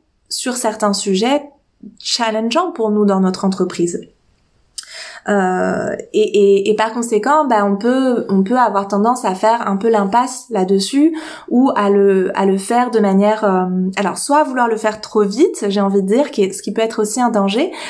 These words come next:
à vouloir tout de suite, euh, bah, tout, euh, tout transformer de fond en comble, tout changer, euh, se précipiter en fait dans le changement parce que, bah, on revient à cette, euh, à cette, euh, c-, c-, ces mécaniques un peu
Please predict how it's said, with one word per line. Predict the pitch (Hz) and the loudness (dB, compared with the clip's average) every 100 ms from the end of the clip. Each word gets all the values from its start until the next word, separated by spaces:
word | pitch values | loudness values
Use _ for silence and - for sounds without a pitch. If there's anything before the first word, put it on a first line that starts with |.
| - - | -10 -6
à | 202 | -4
vouloir | 214 226 226 | -2 -2 -2
tout | 277 | -8
de | |
suite, | - 285 277 220 185 - - - - | -6 -4 -2 -2 -4 -8 -20 -16 -4
euh, | 202 196 190 180 180 175 175 | 0 2 2 0 0 -2 -2
bah, | 180 185 | -4 -4
tout, | - 277 294 285 220 | -6 0 4 4 4
euh, | 196 185 180 180 - _ | 2 0 -2 -8 -12 _
tout | 311 | -4
transformer | 311 262 247 240 220 233 | -2 -2 -2 -2 0 0
de | 214 | 0
fond | 208 208 202 | 0 -2 0
en | 185 | -2
comble, | 262 269 277 277 240 202 196 196 - - - | 0 2 2 2 2 4 2 0 -10 -20 -6
tout | 294 | -2
changer, | 285 262 226 220 240 247 254 233 | -2 -2 -2 0 2 2 4 2
euh, | 196 196 - - | 0 -2 -12 -10
se | - 226 | -8 -8
précipiter | - 294 - 262 233 208 269 254 | -2 -2 -2 -10 -12 -2 0 2
en | 214 | 0
fait | 226 214 | -2 -2
dans | 196 | 2
le | 196 | 2
changement | 196 208 202 220 240 | 2 0 -2 0 0
parce | 202 190 | -2 -8
que, | - 226 233 - - - _ | -2 -2 -2 -10 -20 -20 _
bah, | 196 | 0
on | 196 | 0
revient | 190 262 254 254 262 254 | 0 -2 0 0 0 0
à | 208 | -4
cette, | 202 - 202 202 | -6 -4 -4 0
euh, | 202 190 190 185 185 185 190 - - - - - | 0 2 2 0 0 0 -2 -6 -18 -18 -20 -10
à | 202 | -8
cette, | 208 214 208 208 | -4 -2 -2 -2
euh, | 202 185 180 175 175 | 0 2 0 -2 -4
c-, | 190 - - | -6 -8 -10
c-, | - - | -10 -12
ces | - 214 | -4 0
mécaniques | 220 226 226 262 262 | 2 2 2 0 -2
un | 208 196 | -2 0
peu | 220 | 2